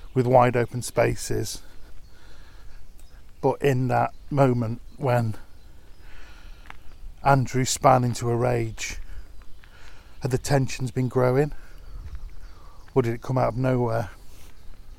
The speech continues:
I'm inclined to think that maybe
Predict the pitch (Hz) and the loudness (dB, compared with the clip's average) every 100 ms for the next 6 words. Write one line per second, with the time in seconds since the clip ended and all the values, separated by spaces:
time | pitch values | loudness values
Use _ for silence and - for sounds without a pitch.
0 | - - - - - - - - - - | -16 -18 -12 -12 -10 -10 -10 -12 -18 -20
1 | - - - - - - - - - - | -20 -18 -14 -12 -12 -14 -14 -14 -12 -8
2 | - - - - - - - - - - | -8 -8 -10 -12 -16 -16 -18 -16 -14 -12
3 | - - - - - - - - - - | -10 -12 -14 -16 -14 -12 -10 -6 -6 -6
4 | - 156 - 151 143 - - 131 131 123 | 0 0 2 4 4 2 -2 0 0 -4
5 | - - 147 131 120 127 104 | -4 -4 2 2 2 -2 -2